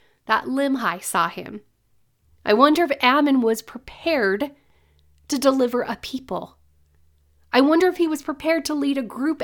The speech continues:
out of bondage and to bring them back to Zarahemla. Had an intelligence gathering mission escalated into an exodus? It'll be really interesting to observe Ammon for the next few chapters and to watch him rise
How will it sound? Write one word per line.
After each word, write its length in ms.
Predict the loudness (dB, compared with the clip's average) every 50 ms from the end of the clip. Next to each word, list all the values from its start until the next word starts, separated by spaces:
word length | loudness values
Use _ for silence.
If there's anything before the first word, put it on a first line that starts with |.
| 2 4
out 180 | 4 4 4
of 140 | 2 -2 2
bondage 540 | 2 4 4 4 4 4 4 2 2 0 -4 -14 -20 -20 -10 -6
and 100 | -4 -4 -2
to 80 | -4
bring 340 | -4 -4 -2 -2 -2 0 -2
them 160 | -2 -2 0
back 360 | 0 0 0 0 -2 -6 _ -12
to 140 | -8 -8 -6
Zarahemla. 680 | -4 -4 -4 -4 -4 -2 -2 -2 -2 -2 -2 -4 -6 -10 _ _ _ _ _ _ _ _ _ _ _ _ _ _ _
Had 400 | -10 -6 -4 0 0 0 -2 0 -2
an 140 | -2 -2 -2
intelligence 880 | -4 -6 -8 -8 -8 -12 -8 -6 -4 -4 -4 -2 0 2 2 2 0 -2
gathering 640 | -4 -4 -2 -2 -2 -2 -2 -2 -2 -2 -2 -2 0
mission 540 | 0 0 0 0 -4 -4 -4 -6 -10 -12 -14 _ _ -20 -20 -20 _ _ 2
escalated 760 | 2 2 2 -2 -10 -6 -4 0 0 0 0 0 -2 -6 -8 -10 _
into 360 | -2 -2 -2 0 0 -2 -4
an 120 | -4 -4 -6 -6
exodus? 760 | -8 -8 -8 -6 -6 -6 -4 -6 -6 -8 -8 -10 -10 -10 -12 _ _ _ _ _ _ _ _ _ _ _ _ _ _ _ _ _
It'll 160 | -16 -16 -8
be 160 | -6 -6 -6
really 320 | -4 -4 -4 -4 -2 -4 -4
interesting 920 | -6 -4 -4 -4 -4 -6 -8 -10 -8 -8 -8 -10 -12 -14 -14 -16 -16 -16 _ _ _ _ -20 _ _ _ -12
to 160 | -8 -4 -4 -4
observe 460 | -4 -4 -6 -4 -4 -2 -2 -2 -2
Ammon 380 | -2 -2 -2 -4 -4 -4 -6 -6
for 120 | -8 -8
the 100 | -6 -6
next 340 | -6 -6 -8 -8 -12 -16 -14
few 140 | -12 -12 -10
chapters 480 | -10 -8 -10 -10 -8 -10 -10 -8 -8
and 80 | -8 -6
to 80 | -6 -6
watch 380 | -4 -2 -4 -4 -4 -6 -6
him 240 | -6 -4 -6 -6 -8
rise 540 | -6 -4 -4 -2 -2 -2 -4 -4 -4 -6